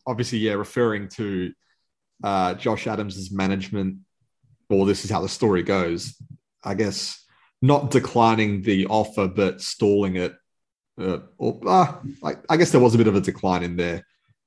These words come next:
And then they turn around a week later and accept it. But obviously in that time, they've given the deal to former Brooklyn Net, Milton Doyle. And there's, uh, the way you approach it, right? There's some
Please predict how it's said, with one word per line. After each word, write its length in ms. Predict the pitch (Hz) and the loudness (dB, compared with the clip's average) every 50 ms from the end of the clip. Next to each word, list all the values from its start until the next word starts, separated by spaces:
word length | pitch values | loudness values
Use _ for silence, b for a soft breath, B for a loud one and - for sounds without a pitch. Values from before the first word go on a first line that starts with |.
| _ - | _ -2
And 80 | 98 | -2
then 120 | 101 101 98 | 0 0 2
they 160 | 98 95 95 | 2 0 0
turn 240 | 95 - 117 104 98 | 0 0 0 0 2
around 200 | 95 95 95 95 | 2 2 2 2
a 60 | 90 | 2
week 240 | 95 95 92 95 98 | 2 2 0 0 -2
later 260 | 92 90 92 90 87 | -2 -2 -2 -2 -4
and 100 | 85 85 | -6 -8
accept 380 | 90 - - - 98 92 - | -10 -10 -6 -6 -6 -4 -4
it. 160 | 104 92 - - | -4 -4 -2 0
But 80 | 101 | 0
obviously 380 | 98 90 101 98 95 - 92 92 | 0 0 0 -2 -2 0 0 0
in 80 | 95 | 0
that 220 | 101 95 95 - - | 0 0 -2 -2 -2
time, 280 | - 120 107 101 95 | -2 0 0 0 0
they've 220 | 95 104 98 95 - | -2 -4 -4 -4 -4
given 200 | 117 101 101 95 | -4 -4 -2 -2
the 120 | 95 90 | -4 -4
deal 340 | 92 - 104 98 98 95 92 | -4 -2 -2 0 0 0 -2
to 380 | 95 - 110 101 98 98 92 95 b b b b b b b _ _ _ _ _ _ _ | -4 -6 -4 -4 -2 -2 -4 -6 b b b b b b b _ _ _ _ _ _ _
former 540 | - - - - 110 104 101 98 101 92 92 | -20 -10 -4 -2 0 0 0 0 -2 -2 0
Brooklyn 420 | - 110 98 - - - 101 98 | 0 -2 -2 -2 -4 -6 -4 -2
Net, 300 | 98 104 107 101 - - _ _ _ _ _ _ - | -2 -2 -2 -4 -6 -12 _ _ _ _ _ _ -6
Milton 480 | 117 113 110 107 - - 107 101 95 95 | -2 0 0 0 -2 -6 -8 -8 -8 -4
Doyle. 480 | 113 113 110 110 104 101 101 104 - - | 0 0 2 2 2 2 0 0 -2 -4
And 420 | 113 113 110 110 110 107 - - b b b b b b b b b b _ _ | -4 -4 -4 -4 -6 -8 -10 -14 b b b b b b b b b b _ _
there's, 320 | - 120 123 123 110 - | 4 4 4 4 2 0
uh, 120 | - - - - _ _ _ _ _ _ _ _ - - - - - _ | -4 -8 -8 -8 _ _ _ _ _ _ _ _ -20 -20 -20 -20 -14 _
the 100 | 120 131 | -2 2
way 180 | 117 135 139 143 | 4 6 6 8
you 140 | 143 131 | 8 8
approach 480 | 117 - - - 117 110 107 101 - - | 6 4 2 0 0 2 2 2 0 0
it, 100 | 113 95 | 0 0
right? 360 | 87 92 95 95 95 95 - | 0 0 2 2 0 0 -2
There's 240 | 123 117 104 - - | -2 -4 -4 -4 -8
some 540 | - - 123 113 123 123 117 113 104 101 | -6 -4 -2 -2 -2 -2 -2 -4 -6 -6